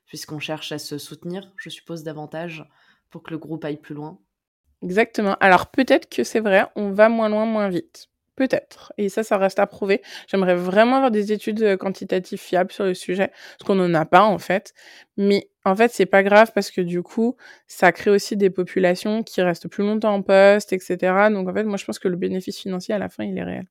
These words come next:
Speaker 1: Pour le coup, je pense qu'on peut faire un parallèle avec ces études qui montrent que, statistiquement, les femmes sont moins prones au risque que les hommes. Mais en fait, sur des périodes de court terme, les hommes, euh, font des croissances de chiffre d'affaires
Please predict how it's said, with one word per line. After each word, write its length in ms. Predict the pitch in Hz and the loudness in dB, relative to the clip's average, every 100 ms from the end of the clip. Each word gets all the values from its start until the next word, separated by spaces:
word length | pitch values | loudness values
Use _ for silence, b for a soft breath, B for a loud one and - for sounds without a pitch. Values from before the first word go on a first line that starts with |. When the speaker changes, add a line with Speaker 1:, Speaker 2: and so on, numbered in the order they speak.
| _ _ | _ _
Speaker 1:
Pour 120 | - 214 | -4 -2
le 120 | 220 | -2
coup, 120 | 277 | -4
je 80 | - | -8
pense 140 | 247 | -10
qu'on 140 | - 190 | -10 -14
peut 120 | 190 | -10
faire 240 | 214 208 | -6 -2
un 100 | 180 | -2
parallèle 520 | 202 190 190 208 214 | 0 2 4 4 4
avec 340 | 185 170 170 - | 2 -2 -4 -10
ces 240 | - 208 196 | -6 -4 -2
études 280 | 196 208 - | -6 -10 -10
qui 120 | 196 | -6
montrent 220 | 196 196 | -6 -4
que, 140 | 185 - | -8 -8
statistiquement, 560 | 185 190 185 185 196 | -12 -10 -12 -8 -6
les 60 | 175 | -6
femmes 200 | 180 185 | -6 -6
sont 160 | 190 170 | -6 -6
moins 280 | 180 196 | -2 -4
prones 280 | 196 - 196 | -4 -4 -4
au 80 | 185 | -2
risque 380 | 202 240 - 175 - | -4 -6 -10 -16 -14
que 100 | - | -6
les 280 | 175 170 170 | -4 -2 -2
hommes. 160 | 214 226 | -2 0
Mais 40 | |
en 80 | 170 | -4
fait, 200 | 208 202 | -4 -6
sur 200 | - 165 | -8 -6
des 140 | 160 | -4
périodes 260 | 165 185 185 | -4 -2 -4
de 80 | 175 | -6
court 240 | 180 190 | -10 -10
terme, 220 | 214 202 | -4 -4
les 180 | 180 165 | -4 -6
hommes, 240 | 175 185 165 | -8 -8 -8
euh, 240 | 147 139 | -8 -10
font 200 | - 170 | -10 -10
des 100 | 165 | -8
croissances 400 | 165 180 190 180 | -4 -4 -4 -8
de 60 | 170 | -8
chiffre 260 | - - | -10 -8
d'affaires 460 | 165 165 175 160 | -8 -4 -6 -6